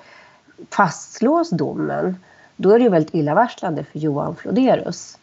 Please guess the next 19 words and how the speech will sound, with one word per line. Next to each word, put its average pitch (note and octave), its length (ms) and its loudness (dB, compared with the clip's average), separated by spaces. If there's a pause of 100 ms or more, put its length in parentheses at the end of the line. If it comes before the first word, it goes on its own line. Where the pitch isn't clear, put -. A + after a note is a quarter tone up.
(160)
Då G3+ 100 4
blir F#3 180 6
han E3 140 4
ju D3+ 60 2
kvar A#3+ 300 4
i A#3 80 6
fängelset. D3+ 720 -4
Rättegången G#3 580 2
återupptas, G3 840 0
antar E3+ 320 0
jag. G#3+ 220 4 (680)
Han D#3+ 220 0
kan D#3+ 180 2
få D3+ 300 0
ett, C#3+ 320 -2
eh, C#3+ 160 2
ett - 180 -4
tufft - 300 0
straff, - 480 0